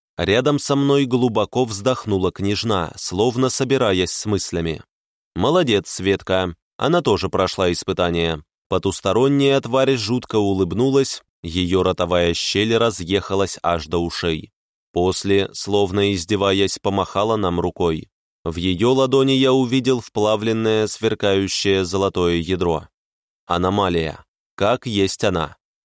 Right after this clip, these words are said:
Самая опасная и главная тварь в окружающем кошмаре.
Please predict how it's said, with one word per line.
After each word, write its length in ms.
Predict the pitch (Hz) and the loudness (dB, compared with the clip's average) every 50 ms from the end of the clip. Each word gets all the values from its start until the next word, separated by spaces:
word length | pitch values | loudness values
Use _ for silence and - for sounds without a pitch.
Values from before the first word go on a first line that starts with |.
| _ _ - | _ _ -12
Самая 540 | - - - 98 90 90 87 87 87 85 80 | -10 -6 -2 -2 0 0 0 0 0 0 0
опасная 840 | - 87 87 - - 104 120 113 - - 98 87 85 85 80 80 73 - | 0 -2 -4 -2 -2 -2 -2 -2 -4 -6 -4 -4 -2 -2 -2 -4 -4 -4
и 140 | 95 98 | -4 -4
главная 680 | 87 82 98 92 92 92 90 80 87 87 85 82 82 80 | -2 0 0 2 2 2 0 0 -2 -2 0 0 0 -2
тварь 320 | - 78 80 101 113 110 | -4 -4 -2 -2 0 -2
в 120 | 98 85 87 | -2 -4 -4
окружающем 800 | - - 87 87 80 76 90 92 95 95 87 - - 107 95 95 | -6 -4 -6 -6 -4 -2 0 0 0 0 0 -2 -2 -2 -2 -4
кошмаре. 720 | - - 101 - - - 104 98 92 85 80 76 80 - | -2 -4 -4 -4 -4 -4 -2 0 0 0 -2 -4 -8 -12